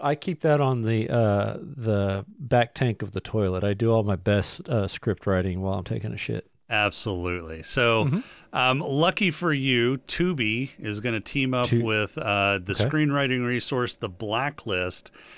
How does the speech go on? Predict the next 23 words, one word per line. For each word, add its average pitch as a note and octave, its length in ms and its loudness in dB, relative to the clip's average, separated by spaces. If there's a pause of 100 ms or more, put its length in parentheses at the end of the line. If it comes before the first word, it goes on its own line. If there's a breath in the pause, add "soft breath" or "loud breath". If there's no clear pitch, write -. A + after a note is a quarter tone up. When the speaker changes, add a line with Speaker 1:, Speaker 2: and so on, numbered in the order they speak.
(240 loud breath)
Speaker 2:
and A2 540 0
they're G#2+ 320 0 (400)
looking C#3+ 560 -2
for A#2 720 -2
both G#2 460 -2 (100)
amateur C3 720 0
and A2+ 340 -4
established A2+ 720 -2
writers, C3+ 680 -2 (440 soft breath)
or F#2 360 -2
it F2+ 100 -4
says F#2 220 -2
emerging G2 720 0
and F#2 240 -6
established F2+ 520 -4
writers. E2+ 380 -4
I'm, F2+ 320 -6
I'm F2 300 -10 (320)
considering C#3 500 0
you G#2+ 160 -2
an F#2 80 -4
emerging E2+ 680 -6
writer. D2 440 -12